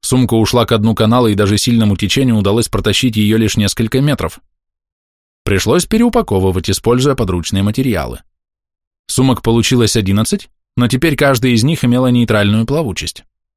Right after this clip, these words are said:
Что ж, пора. Наверху уже середина ночи, так что к корабельному острову я доберусь под утро, что очень даже неплохо.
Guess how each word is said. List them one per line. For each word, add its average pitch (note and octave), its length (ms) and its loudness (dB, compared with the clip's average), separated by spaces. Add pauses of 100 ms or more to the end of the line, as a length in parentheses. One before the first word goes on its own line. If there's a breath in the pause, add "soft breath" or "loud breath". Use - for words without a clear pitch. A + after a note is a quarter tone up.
(720)
Что - 280 -8
ж, - 200 -10
пора. C#3+ 380 -4 (560)
Наверху E3+ 460 2
уже C#3+ 200 2
середина B2 440 0
ночи, A#2 360 0 (240)
так A#2 160 0
что - 180 -2
к - 80 -18
корабельному A#2 640 2
острову A#2+ 360 0
я G#2+ 140 2
доберусь G#2+ 380 0
под G2 200 -2
утро, F3+ 260 -2 (220)
что - 220 -4
очень G#2+ 260 0
даже G#2+ 160 0
неплохо. A2+ 480 -2